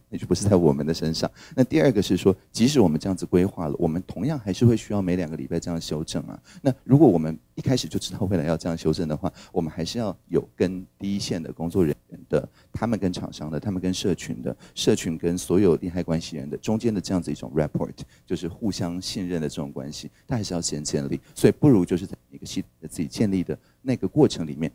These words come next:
就先规划出这样子的东西来。那然后接下来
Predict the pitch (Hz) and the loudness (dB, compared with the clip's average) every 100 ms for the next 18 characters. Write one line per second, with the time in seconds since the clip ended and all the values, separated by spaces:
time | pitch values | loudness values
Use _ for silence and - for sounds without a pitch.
0 | _ - 113 - 95 92 95 82 - 78 | _ 6 6 6 0 0 0 -4 -4 -2
1 | - 90 - 64 71 73 85 73 - - | 0 0 -2 -4 -6 -6 -6 -8 -10 -14
2 | - - 120 101 _ _ _ - 95 110 | -20 -8 -6 -6 _ _ _ -6 0 0
3 | 147 139 123 76 | 2 0 0 -2